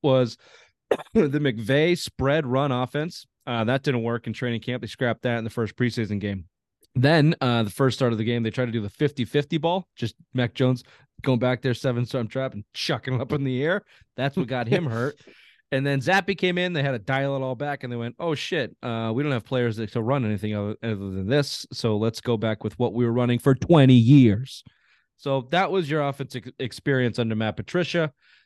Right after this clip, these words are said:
Speaker 1: That whole experiment was obviously a complete and utter failure. Um, after that, just specifically, we can wait for the, the plays. Special teams get on the list. The running and roughing into the kicker.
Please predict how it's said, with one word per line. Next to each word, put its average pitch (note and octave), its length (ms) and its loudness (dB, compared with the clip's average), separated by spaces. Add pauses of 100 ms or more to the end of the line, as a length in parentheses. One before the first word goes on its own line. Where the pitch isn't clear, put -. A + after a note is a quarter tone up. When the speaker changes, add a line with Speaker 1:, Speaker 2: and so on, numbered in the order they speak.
(140)
Speaker 1:
That B2 140 0
whole B2 160 0
experiment B2 580 -4
was A2 180 -8
obviously G#2+ 680 -4
a G2 400 -6
complete - 800 -4
and A2 200 -6
utter G#2 280 -4
failure. B2+ 760 0 (680)
Um, G#2 540 -2 (200)
after D3+ 320 0
that, D3 640 -4 (920)
just - 180 -8
specifically, D3+ 720 -6
we C3+ 140 0
can B2 100 -4
wait A#2+ 160 -2
for - 80 -10
the, G#2 320 -6
the G2+ 140 -12
plays. A#2+ 500 -4
Special - 480 -2
teams C#3 500 -2 (280)
get C#3 100 0
on C3 160 -2
the A#2+ 80 -2
list. B2 420 -4 (520)
The A2+ 80 0
running C#3+ 400 4
and A2 100 2
roughing B2 300 2
into B2+ 180 0
the A2 80 -4
kicker. B2 480 -6